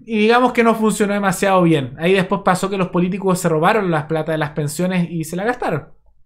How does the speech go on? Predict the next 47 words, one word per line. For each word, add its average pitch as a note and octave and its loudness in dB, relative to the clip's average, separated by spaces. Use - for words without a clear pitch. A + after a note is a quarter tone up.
Porque F3+ 0
cuando F3+ 2
algo G#3 2
está G#3 -2
bajo G3+ -2
control F#3+ -2
del G3+ -2
Estado, G#3+ 2
está G#3 -6
bajo F3 -2
control E3+ -2
de E3 0
los E3 0
políticos, G3+ 0
y D#3 -6
ustedes F3 -2
ya A3 -4
saben F3+ -2
cómo F3+ 0
son F3 0
los E3 -2
políticos. C3 -2
Pero A#3+ 4
esto D4 0
generó C4 0
un B3+ -2
quiebre C4+ -6
en C4 -4
la G3 0
izquierda, D3+ -4
tanto C#4 0
así B3+ -4
que B3+ -8
hubo B3 0
muchas C#4 -4
críticas F#3+ -6
desde F3 -2
la D3 -4
Democracia E3 -2
Cristiana, G#3+ -4
el D#3 -4
centro-centro, F3+ -4
hasta B3+ -2
incluso A#3+ -4
el C4+ -4
Partido G3+ 0
Socialista, F3+ -2